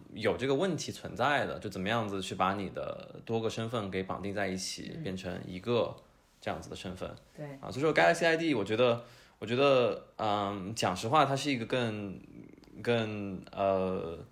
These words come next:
Speaker 1: 更 to B 的一个产品啊，就它，就是，就我们的确会做一个前端啊，就是我们也会去更新一版前端，在现在的 Galaxy I D的基础上，因为现在的那个，呃，其实比较一般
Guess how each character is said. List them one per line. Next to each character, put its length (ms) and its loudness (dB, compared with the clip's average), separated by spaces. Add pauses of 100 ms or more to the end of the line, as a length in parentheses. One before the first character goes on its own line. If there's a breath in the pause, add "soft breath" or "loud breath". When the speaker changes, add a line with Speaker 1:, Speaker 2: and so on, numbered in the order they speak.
(2000 soft breath)
Speaker 1:
更 200 2
to 140 -2
B 240 2
的 380 -4 (500)
一 120 -8
个 560 0
产 360 -4
品 240 -8 (280)
啊， 220 -14
就 100 -12
它， 320 2 (360)
就 100 -10
是， 180 -4 (280)
就 180 -8 (260)
我 80 -2
们 120 -2
的 80 2
确 100 4
会 100 4
做 120 2
一 40 0
个 40 0
前 180 -4
端 260 2 (220)
啊， 160 -8
就 100 -8
是 320 -6
我 120 -6
们 80 -2
也 60 -2
会 260 2
去 120 -6
更 200 0
新 160 -2
一 60 0
版 200 0
前 180 -10
端， 240 -8 (300 loud breath)
在 180 0
现 160 -2
在 120 4
的 80 2
Galaxy 340 0
I 80 0
D 100 -2
的 60 -4
基 180 -8
础 100 -10
上， 160 -4
因 60 -2
为 80 0
现 140 -6
在 140 -2
的 80 -4
那 120 -4
个， 280 -6 (440 loud breath)
呃， 460 -4
其 160 -6
实 60 -2
比 80 -8
较 100 -2
一 80 -4
般 340 0